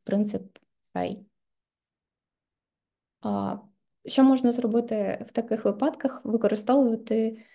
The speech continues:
е, е, статичний код-аналайзер, наприклад, Сіленг. А, ну, він підсвітить такі помилки, і ви ма-, будете мати змогу виправити їх.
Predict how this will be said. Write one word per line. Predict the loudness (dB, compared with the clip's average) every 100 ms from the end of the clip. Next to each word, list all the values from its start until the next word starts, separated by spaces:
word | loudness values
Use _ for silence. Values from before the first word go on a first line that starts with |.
| _ -6
е, | -4 -2 -2 -4 -6 -10 -20 _ -16 -14 -6
е, | -4 -4
статичний | -4 0 0 0
код-аналайзер, | -2 -2 -2 -2 -2 -4 -6 -6
наприклад, | -8 -4 -4 -4 -6 -8 -12 -12
Сіленг. | -8 -8 -6 -8 -12 _ _ _ _ _ _ -20 _ _ _ _ _ _ _ _ _ _
А, | -2 2 2 0 0 -4 -2
ну, | -2 4 6
він | 6 4
підсвітить | 0 -2 -2 -2 -6 -10 -20 _
такі | -14 -8 -8 -8 _
помилки, | -8 -2 -2 -2 -6 -8 -10 -14
і | -10
ви | -6
ма-, | -4 -4
будете | -4 -2 -2 -2 -4
мати | -4 -4 -4 -4 -4 -8 -8
змогу | -6 -4 -4 -4
виправити | -2 -2 -4 -6 -8 -8
їх. | -8 -8